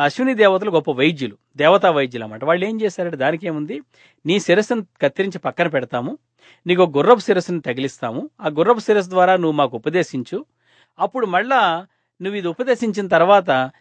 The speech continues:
నీ శిరస్సుని మేము తగిలిస్తామని" చెప్పారు. దధ్యంగుడు ఆ విధంగా వాళ్ళకి ఈ మధు విద్యను ఉపదేశించాడు. ఇంద్రుడు ఆ విషయం తెలుసుకుని దధ్యంగుడి యొక్క శిరస్సును కత్తిరించాడు, అంటే గుర్రపు శిరస్సును కత్తిరించాడు.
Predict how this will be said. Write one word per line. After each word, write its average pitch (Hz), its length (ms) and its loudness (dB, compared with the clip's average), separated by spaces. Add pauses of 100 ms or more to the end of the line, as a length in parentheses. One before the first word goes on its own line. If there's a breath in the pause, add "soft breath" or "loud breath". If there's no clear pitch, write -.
(120)
నీ 185 100 0
శిరస్సుని 190 480 0
మేము 151 160 -2
తగిలిస్తామని" 160 580 -2
చెప్పారు. 110 300 -8 (880)
దధ్యంగుడు 180 520 4
ఆ 165 40 8
విధంగా 160 360 0
వాళ్ళకి 135 380 -2
ఈ 127 200 -8
మధు 127 240 -4
విద్యను 147 220 -6
ఉపదేశించాడు. 135 720 -8 (540 soft breath)
ఇంద్రుడు 233 280 2
ఆ 202 40 8
విషయం 185 320 -2
తెలుసుకుని 139 640 -6 (260 soft breath)
దధ్యంగుడి 185 460 0
యొక్క 175 140 -4
శిరస్సును 190 320 -4
కత్తిరించాడు, 135 680 -4
అంటే 180 220 -6
గుర్రపు 196 280 -2
శిరస్సును 170 320 -8
కత్తిరించాడు. 123 600 -10